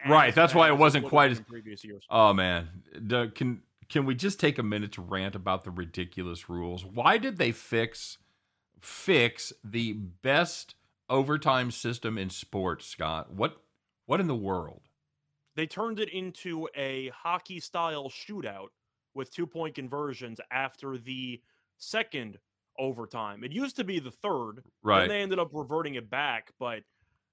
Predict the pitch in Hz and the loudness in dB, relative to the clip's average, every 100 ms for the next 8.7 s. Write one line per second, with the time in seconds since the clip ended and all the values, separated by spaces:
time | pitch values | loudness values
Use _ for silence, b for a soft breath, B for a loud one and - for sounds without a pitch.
0 | _ _ - 151 220 220 208 214 214 - | _ _ -4 2 2 2 -2 -8 -10 -6
1 | 185 185 165 147 135 165 156 147 - _ | -4 -4 -4 -8 -8 -8 -8 -10 -16 _
2 | _ _ - 170 180 175 160 156 151 143 | _ _ -8 -6 -4 -4 -2 -2 -4 -6
3 | 143 131 123 135 120 139 123 123 123 110 | -8 -8 -10 -16 -16 -14 -12 -8 -6 -6
4 | 120 143 190 262 254 226 226 185 156 185 | -8 -10 -4 -2 -2 -2 -4 -4 -4 -4
5 | 165 175 170 170 127 165 - 151 147 160 | -4 -4 -2 -4 -6 -10 -12 -12 -12 -12
6 | 143 156 147 156 143 131 127 131 123 _ | -12 -10 -12 -10 -8 -6 -6 -8 -14 _
7 | _ _ _ _ _ _ 294 294 - 220 | _ _ _ _ _ _ -6 -6 -6 -8
8 | 180 165 156 107 - 113 | -4 -4 -6 -12 -14 -12